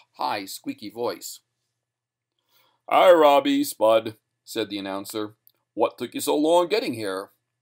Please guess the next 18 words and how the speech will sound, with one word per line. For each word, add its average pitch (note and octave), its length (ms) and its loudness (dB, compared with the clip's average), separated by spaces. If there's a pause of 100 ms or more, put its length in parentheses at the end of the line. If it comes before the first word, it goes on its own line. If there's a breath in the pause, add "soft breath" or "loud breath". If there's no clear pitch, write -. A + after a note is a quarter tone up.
(720)
It D3+ 100 -6
was E3 120 -10
Spud's C#3 340 0
answer, A#2 480 -8 (420)
all B2 260 2
eyes B2 300 -2
focused A#2+ 400 -6
on A#2 120 -6
the A#2+ 60 -8
dummy's A2+ 320 -8
face A2 300 -6
as B2 160 -12
it - 100 -14
bent C3+ 200 -10
forward A2 440 -4
and D3 140 -10
its D#3 160 -12
mouth A#2+ 260 -6